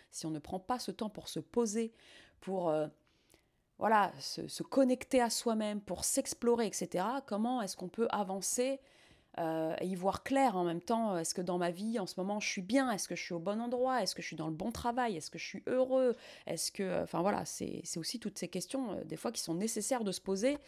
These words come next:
euh, plutôt que d'être, pff, allez, je fonce, je me mets des œillères, je continue, je continue, je continue, parce que la vie, elle doit être comme ça, je dois faire, euh, métro, boulot, dodo, tatati, tatata, et au final, euh, bah, la vie, elle passe, et puis on fait rien, quoi.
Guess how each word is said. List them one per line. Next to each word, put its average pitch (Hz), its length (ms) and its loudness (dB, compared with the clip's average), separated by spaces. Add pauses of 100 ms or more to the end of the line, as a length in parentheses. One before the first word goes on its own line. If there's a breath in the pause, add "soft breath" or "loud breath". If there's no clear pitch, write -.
(400 loud breath)
euh, 156 360 4
plutôt 165 340 -4
que 185 60 -4
d'être, 190 320 -2
pff, - 360 -8 (120)
allez, 165 260 4
je 165 120 6
fonce, 220 480 2 (280 loud breath)
je 180 120 2
me 202 80 8
mets 214 140 8
des 190 240 2
œillères, 208 320 6
je 202 100 2
continue, 220 360 2
je 196 100 4
continue, 202 340 0
je 202 100 2
continue, 196 340 0
parce 233 160 0
que 202 80 2
la 185 100 4
vie, 202 100 2
elle 208 60 2
doit 190 80 0
être 180 80 -4
comme 170 140 0
ça, 220 160 0
je 226 60 -4
dois 185 100 0
faire, 196 180 -2
euh, 170 180 0 (360 loud breath)
métro, 208 380 2
boulot, 208 300 4
dodo, 202 380 4
tatati, 208 380 -4
tatata, 185 440 -2
et - 80 0
au - 40 -4
final, 202 380 -4
euh, - 140 -2 (280)
bah, - 100 -12
la 113 100 -12
vie, 180 140 -4
elle 143 120 -4
passe, - 260 -4
et - 40 -8
puis - 120 -12
on 143 80 -10
fait - 160 -6
rien, 302 260 -2
quoi. - 200 -6